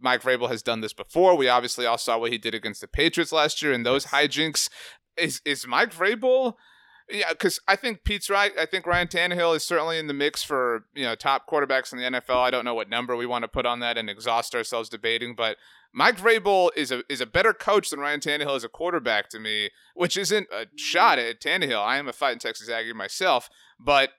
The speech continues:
that was really impressive. And, and it, to Pete's point, I mean, they scored the game-tying touchdown with four seconds left. Those forty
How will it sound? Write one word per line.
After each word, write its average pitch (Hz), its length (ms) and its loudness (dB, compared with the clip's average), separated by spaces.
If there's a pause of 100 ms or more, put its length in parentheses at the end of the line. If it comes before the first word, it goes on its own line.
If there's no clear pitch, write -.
(120)
that 180 140 6
was 262 160 6
really 269 220 0
impressive. 262 520 2
And, 156 180 2
and 160 160 0
it, 156 180 -4
to 165 80 -6
Pete's 262 260 0
point, 247 320 0
I 139 40 -2
mean, 147 100 -6
they 156 80 0
scored 202 280 -2
the 165 40 -4
game-tying 180 680 -2
touchdown 170 380 -4
with 113 120 -6
four 180 240 -2
seconds 160 420 -4
left. 120 200 -2
Those 156 160 0
forty 185 400 -2